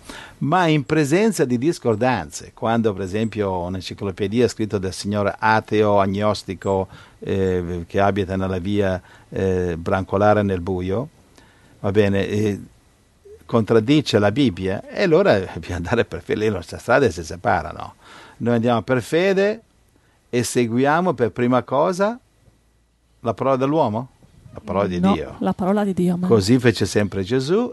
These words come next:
Speaker 1: e ciò comporta, come si dice per i salmoni, di andare spesso controcorrente.
Speaker 2: Controcorrente.
Speaker 1: Controcorrente.
Speaker 2: Amen.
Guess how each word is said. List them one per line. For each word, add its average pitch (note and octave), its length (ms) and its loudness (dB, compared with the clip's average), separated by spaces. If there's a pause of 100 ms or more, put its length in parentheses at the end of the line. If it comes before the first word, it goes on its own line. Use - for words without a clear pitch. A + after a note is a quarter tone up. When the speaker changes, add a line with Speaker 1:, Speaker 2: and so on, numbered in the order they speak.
(140)
Speaker 1:
e A2+ 180 -2
ciò F#3+ 200 0
comporta, F#3+ 920 0 (420)
come G#2 320 0
si G2 160 -4
dice F#2+ 360 -2
per F#2 140 -4
i F#2 60 0
salmoni, G2+ 640 0 (400)
di A2 160 0
andare A2+ 320 4
spesso E3 520 -2 (1040)
controcorrente. G2+ 920 0
Speaker 2:
Controcorrente. - 260 -8 (140)
Speaker 1:
Controcorrente. A2+ 1080 -2
Speaker 2:
Amen. G3 300 0